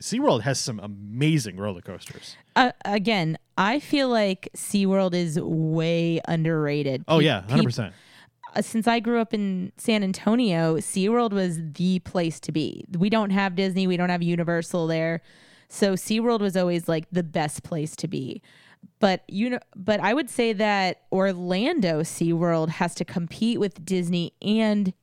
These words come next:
Speaker 2: Universal. So their rides are even better than at the San Antonio location.
Speaker 1: Right, yeah.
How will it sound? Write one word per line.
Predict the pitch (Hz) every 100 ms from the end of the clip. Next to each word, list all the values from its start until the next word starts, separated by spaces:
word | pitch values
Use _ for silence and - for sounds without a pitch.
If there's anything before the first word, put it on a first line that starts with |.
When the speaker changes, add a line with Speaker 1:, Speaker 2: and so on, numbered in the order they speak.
| _
Speaker 2:
Universal. | 196 180 160 196 196 - 151 147 - - _ _ _
So | - 208
their | 185 247
rides | 269 233 214 185
are | 202
even | - 190 170 175 165 - _ _ -
better | 175 214 180 117 120 175 - _ _
than | 170 180 170 165
at | 180 -
the | 170
San | - 170
Antonio | 165 156 196 247 185 131
location. | - 185 - - 101
Speaker 1:
Right, | 110 101 90 110
yeah. | 110